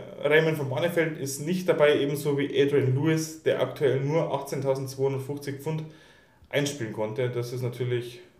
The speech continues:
ja, sehr, sehr wenig für, äh, für einen Weltmeister,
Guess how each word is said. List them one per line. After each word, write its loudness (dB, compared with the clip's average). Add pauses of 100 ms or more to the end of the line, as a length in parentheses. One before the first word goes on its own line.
(120)
ja, -2 (1300)
sehr, 0
sehr 0
wenig -8 (440)
für, -10
äh, 2
für 2
einen -6
Weltmeister, -6